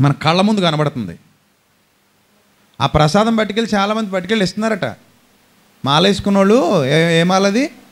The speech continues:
యేసయ్య మాల. యేసయ్య మాల వేసుకున్న వాళ్ళు ఎక్కడికి వెళ్ళటం, మళ్ళీ స్పెషల్గా గుండ్లు, గౌరీపట్నం గుండు. ఇది, ఇది ఇంకో రకం గుండు, స్పెషల్ గుండు ఇది.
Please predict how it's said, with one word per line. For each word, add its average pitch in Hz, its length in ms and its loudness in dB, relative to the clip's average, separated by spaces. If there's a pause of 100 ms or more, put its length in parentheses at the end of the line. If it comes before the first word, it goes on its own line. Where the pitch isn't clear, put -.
(380)
యేసయ్య 208 320 2
మాల. 151 320 0 (1400)
యేసయ్య 196 240 0
మాల 196 260 -4
వేసుకున్న 202 300 -6
వాళ్ళు 202 160 -2
ఎక్కడికి 170 260 -6
వెళ్ళటం, 180 320 -2 (540)
మళ్ళీ 175 120 0
స్పెషల్గా 170 720 -2 (1600)
గుండ్లు, 202 480 4 (680)
గౌరీపట్నం 202 520 0
గుండు. 127 220 -4 (840)
ఇది, 143 140 2
ఇది 147 200 6
ఇంకో 165 200 2
రకం 196 320 0
గుండు, 196 160 0
స్పెషల్ 175 360 -2
గుండు 190 200 -4
ఇది. 147 180 -4